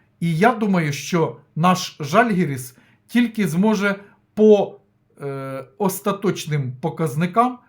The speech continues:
потягатися з «П'яст Глівіце»,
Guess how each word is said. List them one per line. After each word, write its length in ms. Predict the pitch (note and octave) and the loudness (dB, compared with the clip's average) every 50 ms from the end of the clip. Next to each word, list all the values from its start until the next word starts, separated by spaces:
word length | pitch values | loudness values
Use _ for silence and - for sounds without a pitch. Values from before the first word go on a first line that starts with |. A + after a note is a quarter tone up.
| _ _ _ | _ _ _
потягатися 1000 | - E3 D#3+ D#3+ - E3 E3 D#3 G3 G#3+ G#3+ G#3 F#3+ F#3+ - - F3+ F3 F3 F3 - _ | -6 -4 -4 -2 0 -2 0 0 0 0 -2 -4 -6 -6 -4 -2 -2 -2 -2 -4 -8 _
з 140 | - - - | -14 -14 -14
«П'яст 680 | - - _ _ - D#3+ F3+ F3+ F#3 F#3 - - - _ _ | -14 -16 _ _ -2 0 2 2 2 0 -2 -8 -14 _ _
Глівіце», 760 | D3 C3 B2+ D#3+ D#3 D3+ B2 A#2+ B2 B2+ - - - G#2+ F2+ | -10 -6 -4 -2 -2 -2 -2 -2 -4 -6 -8 -12 -14 -14 -16